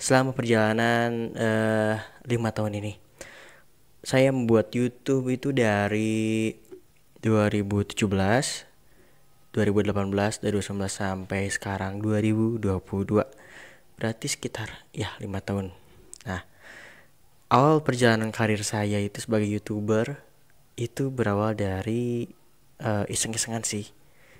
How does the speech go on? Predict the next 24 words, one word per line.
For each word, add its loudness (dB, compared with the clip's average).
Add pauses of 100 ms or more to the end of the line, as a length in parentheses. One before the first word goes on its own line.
(160)
Gitu, -4
dari -2
video-video 0
alay 4
gitu -10
kan. -6 (640)
Yang -8
cuman -6 (160)
rame-rame -2
doang 0
sampai -8
sekarang -6
yang -6 (880)
lumayan 8
serius, -2 (240)
ya 0
gitu. -4 (400)
Hmm. -2 (1500)
Eh, 4 (200)
terus 0 (240)
kesan -2
pesannya -4
nih -4
di -2